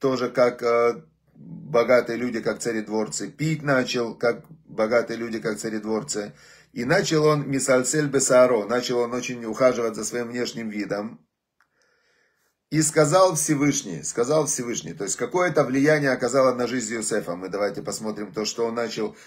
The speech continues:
обращать внимание на свою красоту и получать удовольствие от вот этой вот жизни. Сказал Бог: «Папа твой в, в Митабель, он в скорби, да?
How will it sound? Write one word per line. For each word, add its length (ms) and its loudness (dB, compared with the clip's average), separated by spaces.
обращать 500 2
внимание 360 0
на 100 -4
свою 260 -2
красоту 580 -2
и 100 0
получать 680 2
удовольствие 920 2
от 560 -2
вот 200 -2
этой 220 2
вот 180 -4
жизни. 560 -4
Сказал 460 6
Бог: 360 0
«Папа 380 8
твой 500 0
в, 800 4
в 440 -2
Митабель, 600 2
он 300 -2
в 120 -12
скорби, 600 0
да? 480 2